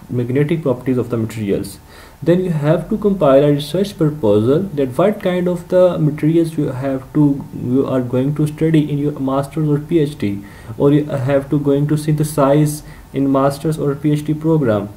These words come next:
and what kind of techniques and what kind of the results you are expected. You have to compile a research proposal, and, uh, on the specific research, uh, topic that you have decided. After,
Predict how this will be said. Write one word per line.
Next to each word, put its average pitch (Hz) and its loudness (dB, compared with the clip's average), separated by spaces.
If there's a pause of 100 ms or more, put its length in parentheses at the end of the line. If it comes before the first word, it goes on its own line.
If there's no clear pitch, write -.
(460)
and 117 -2 (160)
what 151 0
kind 165 0
of 160 -4
techniques 156 0
and 147 -4
what 156 -2
kind 156 0
of 151 0
the 165 0
results 151 2
you 156 2
are 147 2
expected. 151 0 (540)
You 170 2
have 151 2
to 190 2
compile 156 2
a 151 4
research 151 0
proposal, 143 2 (140)
and, 123 -2
uh, 117 0 (1600)
on 147 4
the 156 4
specific 190 0
research, 135 -2
uh, 117 2
topic 127 2
that 127 4
you 127 -2
have 117 -2
decided. 113 0 (3000)
After, 165 4